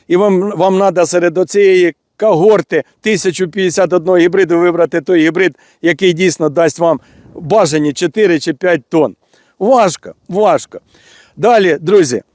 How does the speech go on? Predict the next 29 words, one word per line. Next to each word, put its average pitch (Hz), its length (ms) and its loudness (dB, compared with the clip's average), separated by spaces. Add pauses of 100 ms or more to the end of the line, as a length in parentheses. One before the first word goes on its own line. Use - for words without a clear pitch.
(1160)
якщо 202 340 2
говорити 233 400 4
за 208 180 0
пшеницю, 185 560 -4
сімсот 220 480 -2
сімдесят 196 420 -2
дев'ять 180 320 0
сортів 156 440 -2
сьогодні 165 300 0
в 165 60 2
реєстрі 170 520 0 (220)
на 170 120 0
дві 160 180 0
тисячі 160 440 -2
двадцять 151 420 -2
четвертий 147 460 -2
рік. 127 160 -2 (360)
Сімсот 220 600 0
сімдесят 196 500 -2
дев'ять 180 360 0
сортів. 139 440 -6 (640)
Також 233 440 2
важко 160 580 0
вибрати 156 540 -2 (260)
той 202 260 4
необхідний 175 600 -2
сорт, 202 300 -2 (260)
який 175 340 0
дійсно 170 500 -2